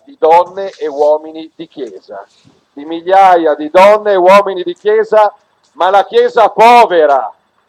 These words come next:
non quella che fa i soldi, la chiesa povera delle parrocchie, del volontariato,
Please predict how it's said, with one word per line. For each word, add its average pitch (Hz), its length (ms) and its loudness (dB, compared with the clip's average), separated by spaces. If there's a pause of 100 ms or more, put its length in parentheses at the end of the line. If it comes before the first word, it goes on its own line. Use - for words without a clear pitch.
(180)
non 226 300 2
quella 196 380 0
che 190 140 -6
fa 190 160 0
i 185 100 -4
soldi, 175 720 0 (520)
la 175 180 2
chiesa 214 520 2
povera 196 680 4
delle 196 280 -2
parrocchie, 208 920 2 (360)
del 208 240 -2
volontariato, 214 1300 2